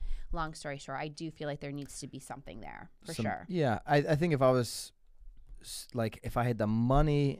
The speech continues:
Speaker 2: that Compass did, I think you kind of have to, because you've gotta get market share. You have to get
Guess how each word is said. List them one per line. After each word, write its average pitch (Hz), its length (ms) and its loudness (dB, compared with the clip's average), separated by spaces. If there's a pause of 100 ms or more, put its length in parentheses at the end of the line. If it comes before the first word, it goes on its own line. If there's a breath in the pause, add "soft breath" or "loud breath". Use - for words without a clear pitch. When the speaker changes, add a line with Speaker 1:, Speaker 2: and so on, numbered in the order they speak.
Speaker 2:
that 110 380 -2
Compass 143 640 0
did, 107 500 0 (760)
I 120 60 -2
think 196 180 2
you 185 60 2
kind 147 260 0
of 110 80 -2
have 110 480 -4
to, 180 300 0 (600)
because 127 280 -2
you've 113 200 -4
gotta 127 300 4
get 123 180 0
market 113 400 0
share. 101 240 -2
You 101 160 -4
have 123 240 -2
to 135 100 -4
get 120 240 -4